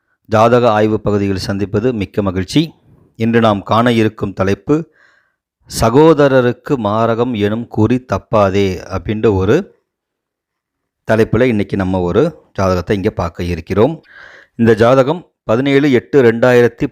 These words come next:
பதினெட்டு காலை ஏழு மணி மூன்று நிமிடங்களுக்கு மதுரையில பிறந்த ஒரு ஜாதகம்.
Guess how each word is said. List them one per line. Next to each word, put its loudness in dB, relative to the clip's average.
பதினெட்டு -2
காலை 2
ஏழு 4
மணி -4
மூன்று -2
நிமிடங்களுக்கு -2
மதுரையில 0
பிறந்த 0
ஒரு 2
ஜாதகம். -2